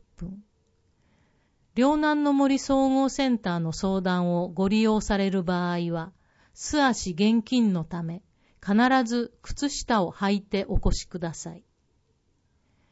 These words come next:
行政相談、八日水曜、十三時から十五時。市役所一階、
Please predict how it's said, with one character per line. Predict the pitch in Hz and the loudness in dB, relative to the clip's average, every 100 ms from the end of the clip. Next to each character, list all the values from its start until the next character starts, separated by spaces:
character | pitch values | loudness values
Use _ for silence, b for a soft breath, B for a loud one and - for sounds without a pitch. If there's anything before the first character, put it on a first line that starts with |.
| _ _ _ _ _ | _ _ _ _ _
行 | 175 269 311 | -2 0 0
政 | 294 294 285 | 0 -2 -2
相 | 277 269 226 | -2 -2 -2
談、 | 160 190 190 - _ _ _ _ _ 190 | -4 -10 -14 -20 _ _ _ _ _ 0
八 | 233 254 | 2 2
日 | 247 226 226 - _ | -2 -4 -4 -6 _
水 | - - 233 226 226 | -20 -6 -2 0 2
曜、 | 220 190 160 196 _ _ _ _ 170 | 2 0 -4 -12 _ _ _ _ -4
十 | 254 285 | -2 -2
三 | 285 285 254 | 0 0 0
時 | 185 | -2
か | 180 160 | -6 -8
ら | 160 | -8
十 | 156 208 160 | -4 -4 -4
五 | 175 170 | -4 -6
時。 | 156 - _ _ _ _ _ _ _ | -6 -18 _ _ _ _ _ _ _
市 | - - 240 | -16 -4 0
役 | 285 285 | 0 0
所 | - 208 | -2 -2
一 | 175 160 _ | -2 -6 _
階、 | - 180 180 180 | -6 -4 -4 -6